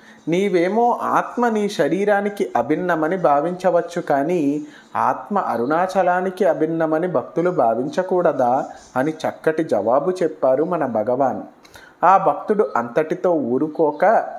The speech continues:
"అరుణాచలమే ఆత్మ అయితే ఎన్నో కొండలు ఉండగా అరుణాచల కొండనే ప్రత్యేకించి చెప్పడము దేనికని? భగవంతుడు అంతటా ఉన్నాడు కదా, ఆయన్ని అరుణాచలమని మీరు ఎందుకు నిర్దేశిస్తున్నారు?"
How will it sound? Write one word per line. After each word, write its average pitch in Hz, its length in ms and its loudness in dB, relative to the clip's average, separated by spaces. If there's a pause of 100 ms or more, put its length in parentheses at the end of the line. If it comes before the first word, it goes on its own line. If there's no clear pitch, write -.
(260)
"అరుణాచలమే 214 960 2
ఆత్మ 240 360 -4
అయితే 165 680 0 (300)
ఎన్నో 143 380 0
కొండలు 180 420 2
ఉండగా 170 760 2
అరుణాచల 147 600 2
కొండనే 190 520 0
ప్రత్యేకించి 190 880 -2
చెప్పడము 180 440 0
దేనికని? 147 760 0 (360)
భగవంతుడు 185 1000 2 (460)
అంతటా 196 580 2
ఉన్నాడు 196 420 2
కదా, 160 580 4 (100)
ఆయన్ని 190 520 2 (100)
అరుణాచలమని 202 840 0
మీరు 190 500 0 (240)
ఎందుకు 156 380 0
నిర్దేశిస్తున్నారు?" 160 1300 0